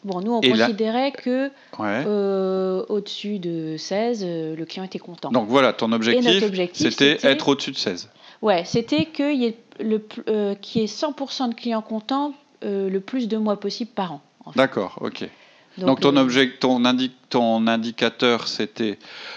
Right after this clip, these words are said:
Speaker 2: le nombre de clients contents, le nombre de mois où tu as eu, euh, des clients contents
Speaker 1: Ouais.
Speaker 2: à cent pour cent.
Speaker 1: Ouais.
Speaker 2: Et ton objectif, c'était le plus possible.
Speaker 1: Ouais.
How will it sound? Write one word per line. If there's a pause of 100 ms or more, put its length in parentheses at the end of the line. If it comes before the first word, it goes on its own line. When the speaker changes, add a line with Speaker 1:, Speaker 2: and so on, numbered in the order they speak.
(140)
Speaker 2:
le
nombre
de
clients
contents, (800)
le
nombre
de
mois (180)
où
tu
as
eu,
euh,
des
clients
contents (240)
Speaker 1:
Ouais. (140)
Speaker 2:
à
cent
pour
cent. (140)
Speaker 1:
Ouais. (360)
Speaker 2:
Et
ton
objectif,
c'était (340)
le
plus
possible. (200)
Speaker 1:
Ouais.